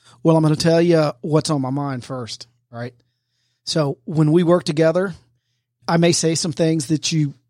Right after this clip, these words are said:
might not like, but, um, at least I'm gonna be honest with you. Um, I'm gonna give you a real deep dive. I'm gonna, I'm gonna give you probably more information than you need,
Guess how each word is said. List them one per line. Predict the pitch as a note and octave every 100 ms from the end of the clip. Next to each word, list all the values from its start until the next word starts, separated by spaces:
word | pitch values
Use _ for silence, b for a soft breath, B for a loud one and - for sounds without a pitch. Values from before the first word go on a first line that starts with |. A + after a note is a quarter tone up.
| _ _
might | B2+ C#3 C#3+ D3+
not | E3+ D#3 D#3+
like, | C#3+ E3 -
but, | D#3
um, | C#3+ C3+
at | C#3+
least | D3+
I'm | D#3+
gonna | D3 C3
be | B2+
honest | F3 D#3+
with | - B2
you. | - - b b b b _
Um, | D#3+ D3 D3 C#3+ D3 -
I'm | F3
gonna | E3 F#3+
give | D#3+ F#3
you | E3
a | D3
real | C#3+ E3+
deep | D3 B2+ D3+ D#3+
dive. | - D#3 D3 D3 D#3+ - - _ _ -
I'm | D3+
gonna, | D3+ D3 C#3+ C#3+ -
I'm | D#3+
gonna | E3+ F3+
give | F3+
you | E3+
probably | - F#3+ F#3+ D3
more | C#3 D#3
information | D#3+ - D3 C#3+ D3+ C#3
than | C3
you | C3
need, | C#3 F3+